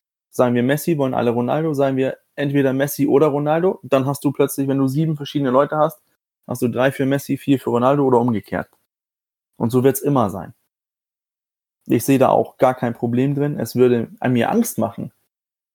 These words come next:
wenn, äh, wenn so eine Jonas Bolt sagt, „Ich hab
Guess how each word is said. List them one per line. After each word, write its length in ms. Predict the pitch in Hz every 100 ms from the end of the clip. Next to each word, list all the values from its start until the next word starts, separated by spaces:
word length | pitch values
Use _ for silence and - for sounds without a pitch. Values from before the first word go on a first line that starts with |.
| _
wenn, 460 | 117 120 120 120 -
äh, 220 | - 123 120
wenn 360 | 120 123 120 120
so 100 | 127
eine 220 | 123 123
Jonas 280 | 127 123 -
Bolt 240 | 143 151
sagt, 280 | 151 151 -
„Ich 180 | 123 135
hab 240 | 135 -